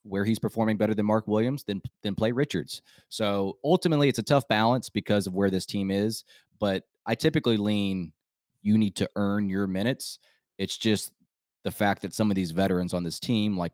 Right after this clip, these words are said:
Plumlee and Oubre, Oubre's out, obviously, but they're blocking some of the younger guys. So you just never get to experience that.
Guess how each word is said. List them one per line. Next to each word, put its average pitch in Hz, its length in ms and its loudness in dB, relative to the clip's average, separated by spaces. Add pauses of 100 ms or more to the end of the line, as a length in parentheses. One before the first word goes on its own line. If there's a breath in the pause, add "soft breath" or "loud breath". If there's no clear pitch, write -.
Plumlee 98 360 0
and 82 80 -4
Oubre, 87 520 -2 (280)
Oubre's 87 320 -2
out, 80 220 -4
obviously, 78 340 -6
but 82 200 -2 (320 soft breath)
they're 104 120 2
blocking 98 560 2
some 92 180 -4
of 82 80 -4
the 92 80 -2
younger 85 240 -2
guys. 80 400 -2
So 92 80 -10
you 92 80 -6
just 87 240 -8
never 92 180 -2
get 85 200 -6
to 90 80 -2
experience 85 560 -4
that. 73 220 -8